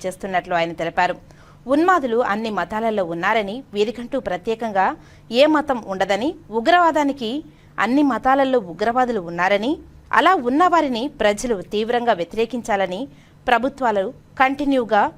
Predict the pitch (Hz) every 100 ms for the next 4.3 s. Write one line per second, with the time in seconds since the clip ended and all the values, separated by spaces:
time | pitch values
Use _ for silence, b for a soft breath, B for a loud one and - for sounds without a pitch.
0 | 196 226 233 226 202 285 247 233 233 247
1 | 240 180 175 262 277 220 - 180 240 233
2 | 226 202 175 160 175 180 175 - B B
3 | B B 180 208 294 339 330 330 320 311
4 | 302 302